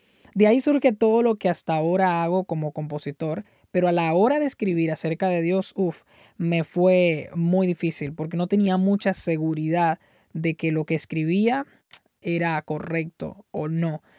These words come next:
Inclusive lo que sabía era porque mis padres me lo habían enseñado. En ese tiempo,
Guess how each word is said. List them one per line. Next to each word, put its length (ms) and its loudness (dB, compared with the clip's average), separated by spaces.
Inclusive 460 2
lo 120 4
que 140 0
sabía 400 0
era 140 0
porque 400 -6
mis 280 -6
padres 320 -2
me 100 -4
lo 60 -4
habían 220 -6
enseñado. 580 -10
En 200 2
ese 220 4
tiempo, 480 0